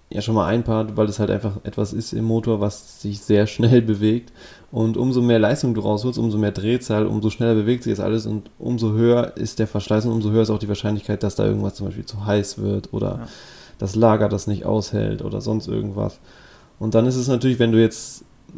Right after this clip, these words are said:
Speaker 1: deinen Motor tunen willst, musst du halt gucken, okay, wie sieht das mit meinen anderen Teilen aus, die ich da so habe? Also das ist ja zum Beispiel bei der G T der Fall, wenn du da... Ähm,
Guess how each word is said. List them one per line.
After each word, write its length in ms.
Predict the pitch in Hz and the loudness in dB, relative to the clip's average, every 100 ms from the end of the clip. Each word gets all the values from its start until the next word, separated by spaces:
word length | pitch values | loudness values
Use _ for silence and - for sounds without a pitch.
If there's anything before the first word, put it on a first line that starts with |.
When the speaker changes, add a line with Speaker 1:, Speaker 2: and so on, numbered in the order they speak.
| - - - | -14 -10 2
Speaker 1:
deinen 200 | 120 120 | 4 6
Motor 440 | 127 123 123 113 | 4 4 4 4
tunen 440 | - 139 160 120 104 | 4 4 6 6 6
willst, 460 | 110 139 - - - | 6 4 -2 -14 -8
musst 220 | 120 120 131 | -2 0 4
du 40 | |
halt 140 | 120 113 | 4 4
gucken, 360 | 131 107 120 | 0 0 2
okay, 400 | 117 113 127 117 98 | 2 0 2 2 2
wie 300 | 101 113 120 | 0 2 4
sieht 140 | 113 113 | 4 2
das 140 | 110 | 0
mit 120 | 113 107 | -2 0
meinen 200 | 107 107 | 2 2
anderen 260 | 127 107 | 2 0
Teilen 340 | 104 104 104 101 | 0 0 2 2
aus, 240 | 104 101 | 0 -2
die 80 | - | -4
ich 60 | 101 | -4
da 120 | 101 | 0
so 160 | 101 95 | 0 0
habe? 380 | 98 104 127 185 | 0 0 -2 -4
Also 420 | 104 101 104 104 - - - - | -2 0 0 -2 -6 -18 -14 -8
das 160 | 98 | -6
ist 140 | 113 123 | -2 2
ja 80 | 113 | 2
zum 100 | 113 | 2
Beispiel 160 | 101 | 2
bei 120 | 104 | 2
der 120 | 101 101 | 2 2
G 120 | 101 | 0
T 220 | - 117 | 2 4
der 140 | 117 | 4
Fall, 380 | 113 113 113 117 | 2 2 2 2
wenn 140 | 104 104 | 2 0
du 80 | 104 | 2
da... 340 | 107 107 107 - - - - 110 | 2 2 -2 -8 -20 -20 -12 -2
Ähm, 560 | 107 107 104 101 98 | 0 2 0 0 -4